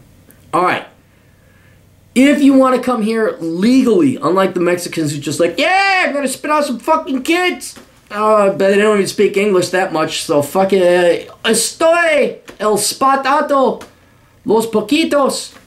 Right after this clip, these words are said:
Um, and then like, Yeah, I'm a dreamer. No, you're a fucking parasite. Okay, so you wanna do it the right way. Here's, here's your choice, okay?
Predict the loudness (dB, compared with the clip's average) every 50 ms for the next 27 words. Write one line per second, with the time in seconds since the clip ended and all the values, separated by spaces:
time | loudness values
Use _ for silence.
0 | _ _ _ _ -10 -6 -4 -2 0 0 2 2 0 0 -2 -2 -2 -2 -2 -2
1 | -2 -2 -2 -2 -2 0 2 2 2 4 4 2 2 2 2 0 0 0 0 -2
2 | 0 0 2 2 2 2 2 2 2 2 2 2 2 2 2 2 0 0 -2 -2
3 | -2 -2 -4 -2 0 0 0 0 -2 -2 -2 -2 -2 -2 0 -2 0 0 0 0
4 | 2 2 2 2 2 2 2 2 2 2 0 0 0 -2 -2 -2 -2 -2 -2 -2
5 | -2 -2 -2 0 -2 -4 -6 -10 -16 -20 -20 -20 -20 _ _ _ _ 0 2 4
6 | 4 4 4 2 0 -4 -10 -18 _ _ _ _ -6 -2 2 2 4 4 2 2
7 | -2 -4 -4 -2 -2 -2 -2 -2 -6 -12 -16 -16 -18 _ _ _ _ -6 -4 -4
8 | -4 -4